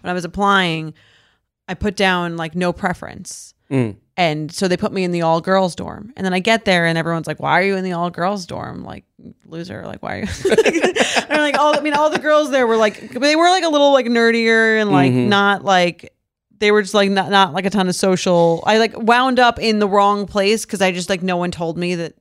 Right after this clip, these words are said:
Speaker 1: that most of the dorms are co-ed, and that was, like, kinda, like, the more fun place to be.
Speaker 2: Interesting. Yeah, I guess the, the idea is, like,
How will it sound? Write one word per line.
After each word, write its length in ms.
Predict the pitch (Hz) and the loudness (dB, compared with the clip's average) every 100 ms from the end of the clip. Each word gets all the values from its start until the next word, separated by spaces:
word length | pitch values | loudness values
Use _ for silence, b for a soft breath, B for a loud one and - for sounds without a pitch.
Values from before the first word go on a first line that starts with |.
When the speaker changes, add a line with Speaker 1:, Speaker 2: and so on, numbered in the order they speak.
| _ - | _ -6
Speaker 1:
that 340 | 165 156 - | -4 -4 -8
most 400 | 160 175 175 - | -2 -2 -2 -4
of 80 | 165 | -6
the 80 | 165 | -2
dorms 340 | 170 165 165 | -2 -2 -4
are 60 | 165 | -4
co-ed, 460 | 180 165 165 165 | 0 2 2 2
and 140 | 160 165 | 0 -2
that 100 | - | -4
was, 140 | - | -6
like, 80 | 170 | -6
kinda, 160 | 180 170 | -6 -6
like, 140 | 165 | -6
the 60 | 170 | -6
more 160 | 165 170 | -6 -6
fun 280 | 160 156 | -8 -8
place 280 | 151 165 160 | -8 -8 -8
to 80 | 165 | -6
be. 340 | 151 160 190 b b b b b 139 | -4 -4 -6 b b b b b 0
Speaker 2:
Interesting. 440 | 143 131 139 - B B | 0 0 -4 -6 B B
Yeah, 260 | 135 156 135 | 2 4 4
I 140 | 113 | 2
guess 260 | 131 139 - | 2 0 0
the, 220 | 139 139 | 0 0
the 180 | 143 139 | 2 2
idea 340 | 131 131 131 123 | 2 2 2 2
is, 140 | 107 | 2
like, 360 | 117 110 - | 2 0 -2